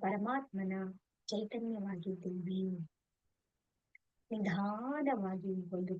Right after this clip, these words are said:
ಚೈತನ್ಯ ಮುಂದೆ ಹಾಗೆ ನಡ್ಕೊಂಡು ಹೋಗ್ತಾ, ಹೋಗ್ತಾ, ಹೋಗ್ತಾ ದೊಡ್ಡದಾದಂತಹ ಒಂದು ತೋಟದಲ್ಲಿ ಹೋಗ್ತಾ ಇದೆ.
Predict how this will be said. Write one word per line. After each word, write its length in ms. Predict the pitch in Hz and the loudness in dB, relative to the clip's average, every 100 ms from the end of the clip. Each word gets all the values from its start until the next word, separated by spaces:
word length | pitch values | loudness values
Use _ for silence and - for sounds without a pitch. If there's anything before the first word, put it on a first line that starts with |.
| - | -2
ಚೈತನ್ಯ 460 | 190 - 214 233 254 262 _ _ _ _ _ _ 233 | -2 -2 -4 -4 -6 -12 _ _ _ _ _ _ 2
ಮುಂದೆ 260 | 262 226 196 196 - | 4 6 4 2 0
ಹಾಗೆ 280 | 196 220 214 | 0 2 2
ನಡ್ಕೊಂಡು 400 | 190 190 233 214 190 | 2 0 0 2 2
ಹೋಗ್ತಾ, 340 | 240 - 214 196 175 | 2 0 -4 -2 -2
ಹೋಗ್ತಾ, 340 | 185 180 - 175 175 | -4 -6 -6 -2 -2
ಹೋಗ್ತಾ 340 | 233 233 196 202 - _ _ _ _ _ _ _ _ _ _ _ _ _ - 196 | -2 -2 -4 -4 -10 _ _ _ _ _ _ _ _ _ _ _ _ _ -6 4
ದೊಡ್ಡದಾದಂತಹ 1000 | 247 247 - 220 196 190 185 180 175 160 208 262 - _ - 202 | 6 4 2 2 2 0 0 -2 -2 -4 -4 -8 -12 _ -6 0
ಒಂದು 240 | 202 196 262 - _ _ _ - | 2 4 2 -2 _ _ _ 4
ತೋಟದಲ್ಲಿ 840 | 226 262 277 262 208 190 190 202 294 - _ _ - | 8 10 8 4 2 2 2 2 0 -2 _ _ 0
ಹೋಗ್ತಾ 380 | 190 175 - 180 175 175 175 | 0 0 -2 -4 -2 -2 -2
ಇದೆ. 180 | 175 | -2